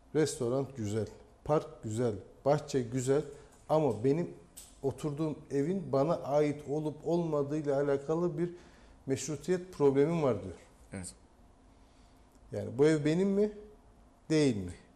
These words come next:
Speaker 1: Sen benden iki B ile alakalı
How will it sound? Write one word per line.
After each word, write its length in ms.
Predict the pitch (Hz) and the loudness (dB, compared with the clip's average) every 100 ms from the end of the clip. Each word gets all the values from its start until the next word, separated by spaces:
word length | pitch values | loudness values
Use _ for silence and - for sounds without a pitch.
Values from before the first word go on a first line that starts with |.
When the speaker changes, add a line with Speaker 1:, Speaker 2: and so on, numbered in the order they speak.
| - - - - - - - | -20 -20 -20 -20 -20 -20 -20
Speaker 1:
Sen 300 | - 151 160 | -2 0 4
benden 300 | 165 175 175 | 4 4 0
iki 300 | 160 - 175 | -2 -4 0
B 140 | 170 170 | 2 2
ile 220 | 170 160 | 2 2
alakalı 640 | 165 165 160 170 170 160 | 2 0 2 0 2 -2